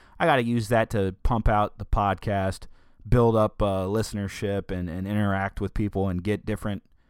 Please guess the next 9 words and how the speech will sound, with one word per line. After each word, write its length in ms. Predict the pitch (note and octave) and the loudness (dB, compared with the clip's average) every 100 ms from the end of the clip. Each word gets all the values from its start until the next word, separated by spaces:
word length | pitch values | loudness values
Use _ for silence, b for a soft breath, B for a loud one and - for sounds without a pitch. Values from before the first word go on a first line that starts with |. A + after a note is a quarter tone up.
| _ _ - | _ _ -10
get 160 | - E3+ | -2 2
different 320 | E3 D3 A#2+ | 2 2 0
takes, 380 | - C#3+ C3+ - | 4 2 2 0
you 80 | B2+ | 0
know, 140 | A#2+ | 2
diversify 720 | A2+ A#2+ A2+ C#3 C3 - B2+ | 4 2 4 2 2 4 4
my 180 | A#2 A2+ | 4 2
political 540 | - A2 A#2 A#2 A2+ G2+ | 2 2 0 0 0 0
opinion. 580 | - A2+ G#2+ G#2+ G#2 | 0 0 2 2 0